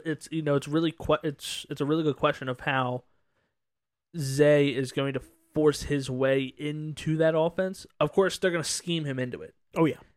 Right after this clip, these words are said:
Speaker 1: That's not a question. He is way too good not to be schemed into it. But, you know, with so many other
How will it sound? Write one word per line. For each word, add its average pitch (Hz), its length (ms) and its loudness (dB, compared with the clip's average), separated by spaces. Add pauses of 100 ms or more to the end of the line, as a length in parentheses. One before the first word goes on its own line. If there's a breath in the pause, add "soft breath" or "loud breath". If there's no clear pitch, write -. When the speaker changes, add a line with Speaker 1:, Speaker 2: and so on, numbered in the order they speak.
Speaker 1:
That's 151 320 0
not 131 240 0
a 127 60 -4
question. 127 380 -2
He 147 140 -2
is 131 120 -2
way 135 240 2
too 135 160 -6
good 135 260 0
not 127 200 -4
to - 40 -20
be 127 80 -6
schemed 127 380 -10
into 165 200 -2
it. 202 140 -2 (500 loud breath)
But, 151 480 2 (120)
you 160 120 -4
know, 147 200 6
with 147 240 4
so 170 440 6
many 156 320 0
other 139 600 2